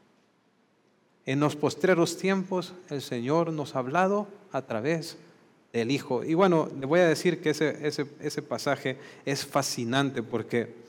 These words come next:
porque no está en el, en el, en el, en el, en el, en el original, no dice, cuando dice que en estos postreros tiempos nos ha hablado por el Hijo, dice ahí, pero el él no está ahí en el,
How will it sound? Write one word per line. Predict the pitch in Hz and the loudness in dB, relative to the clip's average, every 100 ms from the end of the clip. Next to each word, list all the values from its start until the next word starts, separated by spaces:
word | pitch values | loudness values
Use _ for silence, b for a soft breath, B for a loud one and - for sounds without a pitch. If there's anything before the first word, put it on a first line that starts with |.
| B B B | B B B
porque | 160 147 143 | -2 2 2
no | 143 | 2
está | 151 - 165 170 | 0 4 8 8
en | 156 139 | 6 4
el, | 131 | 0
en | 135 135 | -2 -2
el, | 127 | -2
en | 147 135 | -2 -2
el, | 131 139 | -4 -2
en | 139 | -4
el, | 127 143 | -4 -6
en | 139 | -4
el, | 131 117 113 - - B B B B B - | -2 -2 -6 -12 -20 B B B B B -2
en | 147 | 4
el | 160 | 8
original, | 165 160 156 156 180 180 175 165 156 | 8 6 2 6 8 8 6 0 -4
no | 151 165 | 0 4
dice, | 170 175 175 170 143 - 147 143 | 4 4 4 4 2 -6 -14 -2
cuando | 143 139 | 2 4
dice | 147 165 165 | 4 4 0
que | 151 | 2
en | |
estos | 156 180 165 | 2 2 2
postreros | 165 - 165 170 165 - | 0 4 4 6 4 2
tiempos | 180 180 175 | 0 2 2
nos | 165 151 165 | 2 4 6
ha | |
hablado | 156 165 180 196 185 | 6 6 8 8 6
por | - 180 190 185 - - | 2 6 8 6 2 2
el | 190 170 175 | 6 6 8
Hijo, | 175 - 127 | 4 6 4
dice | 143 143 | 4 6
ahí, | 165 202 B B - | 6 6 B B 6
pero | 165 | 8
el | 151 147 156 | 8 6 8
él | 247 240 220 - | 10 10 4 -2
no | 160 175 | 2 2
está | 170 220 214 | 4 6 8
ahí | 147 170 170 | 8 6 6
en | 135 | 4
el, | 117 | 0